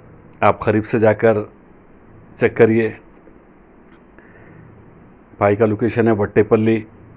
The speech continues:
और टाइटल में नंबर है, आप उस नंबर पे भी कॉल करके इनके डिटेल्स मालूम कर सकते हैं आप। ये बकरी का और ये पार्ट का दोनों का आस्किंग प्राइस है नाइन थाउजेंड,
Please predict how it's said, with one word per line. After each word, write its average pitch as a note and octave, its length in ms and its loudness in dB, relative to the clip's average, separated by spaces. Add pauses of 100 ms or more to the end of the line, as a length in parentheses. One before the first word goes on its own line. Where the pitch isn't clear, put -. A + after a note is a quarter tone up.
(180)
और G#2+ 120 2
टाइटल G#2+ 300 0
में A2+ 140 0
नंबर A2 260 0
है, A2 80 2
आप G#2+ 160 -2
उस G2 140 -8
नंबर G#2+ 220 -2
पे A2 140 -4
भी G#2+ 100 -2
कॉल G#2+ 260 0
करके A2 320 -4
इनके A2 220 -2
डिटेल्स G#2 460 -2
मालूम G#2+ 240 0
कर A2 140 -2
सकते G#2+ 260 -4
हैं G#2 60 0
आप। G2+ 120 -6 (1300)
ये G#2+ 60 -10
बकरी G#2+ 320 -2
का A2+ 200 2 (680)
और G#2+ 360 2 (600)
ये A2 80 0
पार्ट A2 280 2
का A2+ 140 2
दोनों G#2+ 260 0
का A2+ 140 2 (220)
आस्किंग A#2+ 360 -4
प्राइस A2 280 -2
है A2+ 180 0 (300)
नाइन A2 240 -2
थाउजेंड, G#2+ 460 0